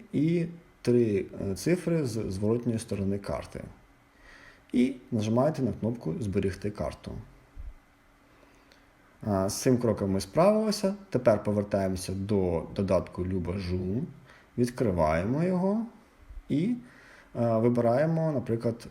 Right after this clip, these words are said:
підписку на місяць. Е, оскільки ми, е, намагаємося, е, зберегти дітей від, е, не-, небажаних покупок в інтернеті, тут встановлений батьківський контроль, який пропонує нам розв'язати певні завдання.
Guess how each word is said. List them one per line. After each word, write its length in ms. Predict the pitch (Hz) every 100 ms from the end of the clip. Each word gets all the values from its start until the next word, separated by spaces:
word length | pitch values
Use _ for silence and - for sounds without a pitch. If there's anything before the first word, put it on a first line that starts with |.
| - -
підписку 500 | 107 - 123 131 120
на 100 | 104
місяць. 560 | 95 85 - - - - - - -
Е, 460 | 113 107 104 104 107
оскільки 340 | 127 - 196 165
ми, 200 | 139 131
е, 200 | 123 120 - - - - -
намагаємося, 920 | 110 110 110 120 123 135 120 104 - 98
е, 1400 | - 104 101 101 101 101 98 98 98 98 95 95 95 98
зберегти 680 | 98 101 123 127 - 120 98
дітей 480 | 104 - 110 98
від, 320 | 95 104 - 98
е, 40 |
не-, 320 | 95 95 101 101
небажаних 540 | 104 101 107 95 98 92
покупок 520 | - - 110 101 101
в 0 |
інтернеті, 600 | 95 110 123 160 190 190
тут 200 | - 175
встановлений 880 | - 120 107 127 135 135 131 135 135 - -
батьківський 500 | 110 113 110 - 117
контроль, 540 | 117 110 - 101 101 170 -
який 240 | - 110
пропонує 640 | 104 107 - 107 110 151 170
нам 220 | 165 160
розв'язати 460 | 123 110 104 113 120
певні 340 | 101 104 101
завдання. 580 | 98 98 90 - -